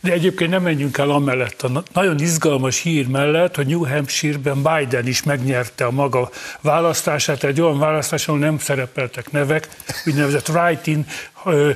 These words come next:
tehát úgy kellett ráírni a neveket, és hatvan valahány százalékkal nyert Biden egy olyan választáson, ahol nem lehetett, ö, delegáltakat se nyerni, és nem ismerték el, szóval egészen elvarázsolt helyzetek vannak.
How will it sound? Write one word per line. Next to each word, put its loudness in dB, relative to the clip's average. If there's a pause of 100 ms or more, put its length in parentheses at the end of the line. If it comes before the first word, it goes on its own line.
(120)
tehát -2
úgy 2
kellett 2
ráírni 2
a -2
neveket, 0
és -2
hatvan -4
valahány 0
százalékkal 0
nyert 0
Biden 0
egy -2
olyan 0
választáson, -4
ahol -2 (680)
nem 2
lehetett, -2 (340)
ö, 0 (360)
delegáltakat 0
se 0
nyerni, 0
és 0
nem 0
ismerték -4
el, 2
szóval -2 (420)
egészen 0
elvarázsolt -2
helyzetek -2
vannak. 2